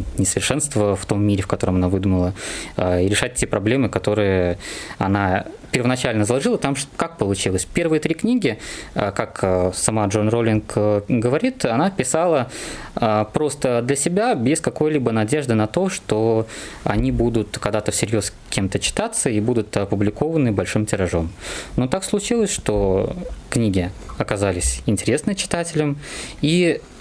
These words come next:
самое, наверное, главное, что они ещё стали интересны и, а, любителям фильмов,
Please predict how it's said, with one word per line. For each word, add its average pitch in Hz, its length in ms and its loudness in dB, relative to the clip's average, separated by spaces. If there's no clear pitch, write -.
самое, 147 560 2
наверное, 101 320 4
главное, 143 320 2
что - 180 -2
они 107 180 2
ещё 139 200 0
стали 107 280 0
интересны 104 600 0
и, 123 400 2
а, 95 220 2
любителям 104 460 2
фильмов, 113 340 0